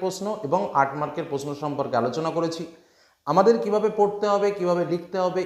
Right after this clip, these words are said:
এ বিষয়েও আমরা আলোচনা করেছি। আজকের আলোচনা আমাদের চার মার্কের কোশ্চেন। তোমাদের কয়েকটা কথা আমি অবশ্যই বলবো, যে কথাগুলো একটু মন দিয়ে শুনবে।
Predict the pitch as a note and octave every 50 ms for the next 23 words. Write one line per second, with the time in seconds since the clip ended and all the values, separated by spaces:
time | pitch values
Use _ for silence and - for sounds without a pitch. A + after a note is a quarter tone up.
0 | - D3 D3 D3+ F3 - - G#3+ G#3 G3+ F#3 F3+ D#3+ C#3 A#2+ A#2 A#2 A#2+ A2 G#2
1 | G#2 G#2+ G#2+ G2+ - - - - - - C3+ C#3+ C#3+ - - F#3 F3+ E3+ E3+ D#3+
2 | E3+ F3 F3 F#3+ F3+ D3 C3+ C3 D#3+ - - C#3 A2+ A2 A2+ A2 A2 - - A2
3 | F#2+ G#2 F#2+ - - - E2+ - - - - _ _ _ _ _ _ _ _ _
4 | - F3 G3+ A3 A#3+ B3 A#3+ - - - - - - - F3 F3+ F3 F3 E3+ D3+
5 | - D#3+ E3 E3 G3 G3 G3 G3 F#3+ D#3 C#3+ F3 F3 - - F#3+ F3+ F3 F3 F3+
6 | F3+ G3 D3 D3 D3 C#3+ C#3 C#3+ D#3 D#3+ D3+ E3+ F3+ D#3+ - - - D#3+ C#3 B2
7 | B2 A#2+ A#2 A#2 A2+ - B2 A2 G2 F2+ F2+ - - - -